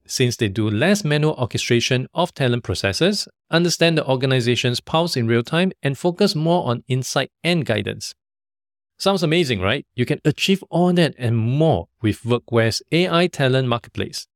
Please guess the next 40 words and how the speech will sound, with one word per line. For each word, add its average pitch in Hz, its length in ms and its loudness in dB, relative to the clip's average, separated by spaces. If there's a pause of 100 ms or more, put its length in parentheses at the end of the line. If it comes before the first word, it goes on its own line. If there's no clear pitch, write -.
(400)
It's 160 120 2
a 160 80 4
simple 202 400 4
and 135 260 -2
intuitive 151 760 0 (120)
and 247 240 0
powerful 104 380 0
platform 117 460 -2
that 113 140 -2
helps 120 300 -2
you 123 80 4
leverage 156 460 2
your - 160 2
organization's 123 960 0 (160)
social 165 340 0
capital 143 460 -2
and 131 160 -4 (100)
unlock 143 640 -2
your 110 140 -4
talent's 113 440 -4
full 110 220 -2
potential. 104 480 -4 (880)
Don't 170 120 4
wait 196 140 4
any 156 160 0
longer. 139 320 0 (160)
Get 135 180 -2
Workware's 147 520 2
A 202 180 4
I 202 120 4
talent 156 380 2
marketplace 131 440 0
today 127 340 0
and 147 100 2
make 185 120 2
your 139 120 2
internal 185 520 2
talent 165 320 0
network 151 320 2
exceptional. - 720 -4